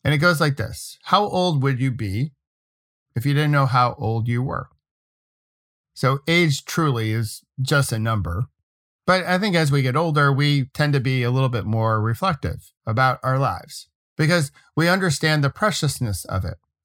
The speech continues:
The Japanese have a saying called "mano no aware."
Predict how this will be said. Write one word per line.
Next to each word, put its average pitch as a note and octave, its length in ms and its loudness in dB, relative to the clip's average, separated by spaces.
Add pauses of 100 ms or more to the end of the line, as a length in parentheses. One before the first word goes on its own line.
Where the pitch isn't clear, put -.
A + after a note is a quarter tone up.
The C#3 100 2
Japanese D#3+ 600 2
have B2 200 2
a A#2 80 -2
saying A#2 480 -2 (480)
called C#3 320 2 (240)
"mano E3 380 2
no C#3 260 2
aware." G2+ 640 -2